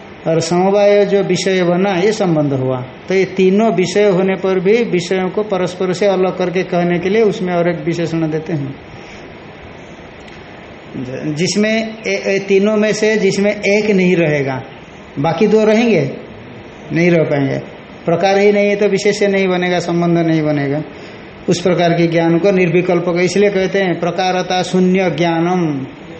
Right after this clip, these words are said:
निर्विकल्प को ज्ञान कह देते हैं। प्रकारता नहीं रहेगा तो विशेष्यता भी नहीं रहेगा।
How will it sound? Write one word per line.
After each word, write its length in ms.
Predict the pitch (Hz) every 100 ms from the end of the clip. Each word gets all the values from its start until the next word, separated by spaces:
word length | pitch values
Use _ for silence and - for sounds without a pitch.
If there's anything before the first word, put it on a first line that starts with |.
| - 160
निर्विकल्प 420 | 180 175 170 170
को 200 | 170 170
ज्ञान 280 | 165 165 156
कह 120 | 160
देते 240 | 160 156
हैं। 100 | 160
प्रकारता 520 | 165 165 175 170 175
नहीं 220 | 165 170 165
रहेगा 320 | 170 170 -
तो 140 | 226
विशेष्यता 580 | 226 175 175 - 151 151
भी 120 | 156
नहीं 200 | 196 151
रहेगा। 340 | 135 127 127